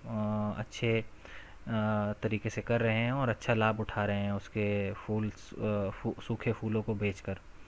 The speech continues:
तो, अ, मैंने सोचा कि आप लोगों को भी इस फूल के बारे में बताऊं और इसकी जानकारियां, अ,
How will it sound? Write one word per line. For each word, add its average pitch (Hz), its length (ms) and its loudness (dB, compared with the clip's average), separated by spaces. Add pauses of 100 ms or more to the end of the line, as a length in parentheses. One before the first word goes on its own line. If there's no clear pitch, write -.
(540)
तो, 135 460 6
अ, 123 480 4
मैंने 131 240 4
सोचा 131 300 4
कि 127 260 2
आप 117 200 4
लोगों 113 200 2
को 120 120 0
भी 117 140 2
इस 113 100 -2
फूल 113 220 0
के 113 120 2
बारे 107 220 4
में 110 100 2
बताऊं 107 420 2
और 107 180 2
इसकी 107 220 -2
जानकारियां, 104 680 2
अ, - 60 -6